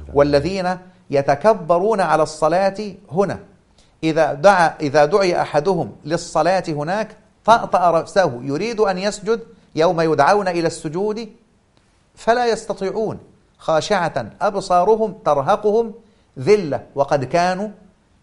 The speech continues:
يدعون إلى السجود وهم سالمون. في الدنيا كان يقدر أن يسجد وكان يقدر أن يعبد، لكن تكبر أو تشاغل حتى جاءته منيته تاركا للصلاة،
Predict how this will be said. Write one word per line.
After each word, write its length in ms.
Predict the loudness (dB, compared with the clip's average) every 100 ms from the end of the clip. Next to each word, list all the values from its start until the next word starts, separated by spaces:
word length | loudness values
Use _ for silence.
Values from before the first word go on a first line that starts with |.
| _
يدعون 580 | -4 0 2 2 2 0
إلى 260 | -2 -2
السجود 1000 | -4 -6 -6 -6 -4 -4 -4 -4 -4 -8 -14 _
وهم 280 | -2 -2 -6
سالمون. 560 | -2 -2 -2 -4 -6 -10 -20 _ _
في 80 | -10
الدنيا 340 | -4 -2 -2
كان 220 | 0 0 2
يقدر 460 | 2 2 0 -2
أن 80 | -2
يسجد 420 | -2 -4 -2 -2
وكان 280 | 0 -2 0
يقدر 440 | 0 0 -2 -2
أن 80 | 0
يعبد، 400 | 0 0 2 -2 -2 -16 _ _
لكن 400 | 0 0 0 -8 -2
تكبر 680 | 0 2 0 0 0 0 -4 -8 0
أو 300 | 2 0 -4 -12 _ _ -4 -2
تشاغل 680 | 0 4 4 4 4 4 2 -6 _ _ _
حتى 400 | -4 -4 0 0
جاءته 380 | 2 0 0 -6
منيته 640 | -6 -6 -6 -6 -6 -8 -4
تاركا 320 | -2 -2 -2
للصلاة، 480 | -4 -6 -6 -6 -6